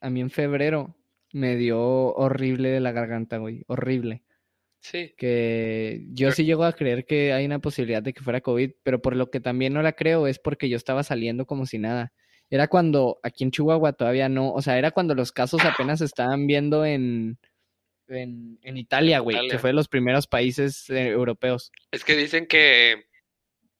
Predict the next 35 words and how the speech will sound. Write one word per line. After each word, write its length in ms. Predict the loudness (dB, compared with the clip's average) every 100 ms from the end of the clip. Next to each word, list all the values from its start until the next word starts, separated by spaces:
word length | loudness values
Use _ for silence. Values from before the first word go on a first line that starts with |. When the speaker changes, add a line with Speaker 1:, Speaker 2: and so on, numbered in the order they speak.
| _ _ _ _
Speaker 2:
hay 140 | -2 2
una 180 | 2 2
teoría 420 | 4 4 2 -4 _ _ _ _ _
que 120 | -8
dice 440 | -6 -6 -4 0 0
Speaker 1:
Ajá. 140 | 0 -4
Speaker 2:
de 180 | -6 -6
que 460 | -6 -6 -6 -10 -12
cosas, 460 | -12 -8 -8 -8 -10
güey. 180 | -16 -20 _ _ _ _ _ _ _ _ -16
Y 80 | -14
pues 200 | -10 -6
yo 60 |
sí 240 | -6 -4 -2
les 80 | 0
Speaker 1:
Ándale. 180 | 0
Speaker 2:
creo. 260 | -2 -2 -6 _ -20 -20 -20 _ _ _ _ _
Speaker 1:
Sí. 360 | -10 -10 -10 -16 -20 _ _ -8
Speaker 2:
No 80 | -4
te 140 | -2
creas. 260 | 2 2 2 0
Speaker 1:
Sí. 400 | -2 0 -2 -6 _ _ -20 -20 -20 _ _ -20 -20 -4
Speaker 2:
Hay 240 | 2 2 2
una 180 | 0
teoría 220 | 2 2 2
que 140 | 2
dice 260 | 2 0 -4
que 100 | -4
el 100 | -2
covid 260 | 0 2
empezó 720 | 2 -2 -6 -4 -2 -2 -2 -4
mucho 420 | -8 -10 -6 -2
antes 500 | -2 -2 -8 -8 -10 -14
en 160 | -12
Italia 560 | -8 0 0 2 0